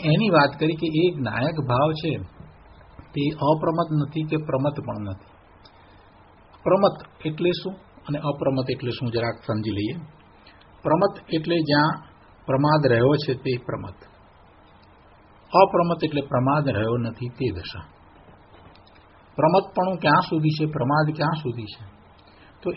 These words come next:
પહેલા ગુણસ્થાનથી શરૂ કરીને છઠ્ઠા ગુણ સુ-, સુધી પ્રમાદ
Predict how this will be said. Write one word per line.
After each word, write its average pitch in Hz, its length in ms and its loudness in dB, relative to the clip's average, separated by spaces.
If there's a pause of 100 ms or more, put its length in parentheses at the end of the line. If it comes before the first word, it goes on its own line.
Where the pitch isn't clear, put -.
પહેલા 151 360 6
ગુણસ્થાનથી 180 540 -2
શરૂ 175 320 0
કરીને 170 280 0
છઠ્ઠા 156 420 0
ગુણ 156 200 2
સુ-, 143 380 -4
સુધી 143 340 -2 (380)
પ્રમાદ 117 340 -4